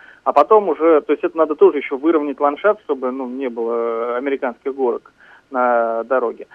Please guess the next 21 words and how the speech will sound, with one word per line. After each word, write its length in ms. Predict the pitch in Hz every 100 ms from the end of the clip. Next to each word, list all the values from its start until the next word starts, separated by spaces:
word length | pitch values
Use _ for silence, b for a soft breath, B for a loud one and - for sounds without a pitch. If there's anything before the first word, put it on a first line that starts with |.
| B B -
Вот. 220 | 135 123
А 80 | 151
второй 280 | 226 277
этап, 180 | - 208
он, 580 | 196 165 160 165 165 160
может 320 | 175 185 170
быть, 100 | 170
сказать, 180 | - 180
даже 220 | 165 156
менее 300 | 165 151 131
глобальный, 600 | 120 131 147 214 254 202
он 280 | 131 139 131
в 160 | - -
следующем 420 | 170 135 - 135
году 260 | 135 156 226
планируется. 500 | 185 139 120 113 147
Это 140 | 147
вот 160 | 147 143 -
тот 180 | 160 - 139 -
тупик 340 | 151 165 -
улицы 180 | 143 127